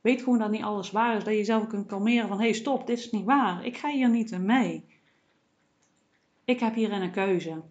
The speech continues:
En dat is wat ik jou vandaag mee wil geven. En heb jij zoiets van, "Oh, hier heb ik echt iets aan gehad," dan hoor ik het supergraag. Eh, wil je meer weten? Ik heb ontzettend veel podcasts ondertussen opgenomen, waarin je heel veel informatie vindt over hypochondrie, angst, loskomen van angst.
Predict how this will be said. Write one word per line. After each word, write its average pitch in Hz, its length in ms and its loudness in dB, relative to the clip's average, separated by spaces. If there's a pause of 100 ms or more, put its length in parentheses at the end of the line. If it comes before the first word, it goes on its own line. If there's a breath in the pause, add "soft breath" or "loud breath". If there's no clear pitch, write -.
(580 loud breath)
En 196 100 -4
dat 233 180 2
is 220 120 0
wat 202 120 -4
ik - 60 -12
jou 185 140 -2
vandaag 175 360 -6
mee 180 200 -2
wil 175 140 -2
geven. 170 400 -6
En 196 120 -4
heb 226 180 -2
jij 220 380 2
zoiets 220 220 -4
van, - 120 -12
"Oh, 262 180 2
hier 214 120 4
heb 220 160 0
ik - 80 -10
echt 254 180 -10
iets 226 140 -6
aan 220 160 -2
gehad," 226 220 2
dan 233 100 2
hoor 240 220 6
ik 226 60 -8
het - 120 -14
supergraag. 247 680 0 (500 loud breath)
Eh, 240 400 8
wil 254 260 6
je 285 160 6
meer 269 280 8
weten? 226 500 2
Ik 226 100 -4
heb 240 140 2
ontzettend 233 440 -2
veel 226 140 -2
podcasts 240 460 -2
ondertussen 214 440 -2
opgenomen, 196 640 0 (380 loud breath)
waarin 233 200 6
je 226 60 8
heel 247 220 6
veel - 100 -2
informatie 240 540 2
vindt 226 220 4
over 208 340 0
hypochondrie, 240 800 2
angst, 226 400 4
loskomen 214 600 2
van 214 140 -2
angst. 202 400 -2